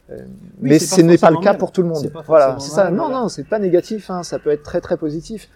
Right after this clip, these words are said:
Speaker 1: Moi, ça fait, euh, du coup, maintenant,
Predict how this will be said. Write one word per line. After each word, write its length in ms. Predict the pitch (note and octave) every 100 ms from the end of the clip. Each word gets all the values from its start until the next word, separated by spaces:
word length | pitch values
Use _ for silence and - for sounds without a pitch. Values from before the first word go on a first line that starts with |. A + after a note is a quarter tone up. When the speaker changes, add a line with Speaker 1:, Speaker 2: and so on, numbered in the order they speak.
| _ _
Speaker 1:
Moi, 180 | C#3 D#3+
ça 180 | F3+ C#3
fait, 320 | - E3 E3+ E3+
euh, 240 | C3+ B2
du 120 | - C3+
coup, 160 | -
maintenant, 640 | C#3+ C3 - - D3+ D#3